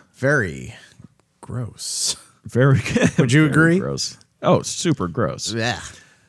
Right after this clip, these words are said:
Speaker 2: Um, but, but then, uh, it,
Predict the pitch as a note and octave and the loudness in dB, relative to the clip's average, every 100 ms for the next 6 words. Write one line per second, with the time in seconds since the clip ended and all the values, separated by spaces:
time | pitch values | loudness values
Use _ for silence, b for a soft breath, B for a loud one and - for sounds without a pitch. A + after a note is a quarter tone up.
0 | B _ _ _ _ _ - F#2+ G2 F2 | B _ _ _ _ _ -8 -4 -2 -4
1 | D#2 C2 _ _ _ _ _ _ _ _ | -6 -12 _ _ _ _ _ _ _ _
2 | _ _ - A3+ - _ - - E3 F#3 | _ _ -2 0 0 _ -16 -8 -4 -4
3 | E3+ - _ G2+ F#2+ E2+ D2 D#2 - A2 | -4 -10 _ -6 -4 -4 -6 -10 -6 -6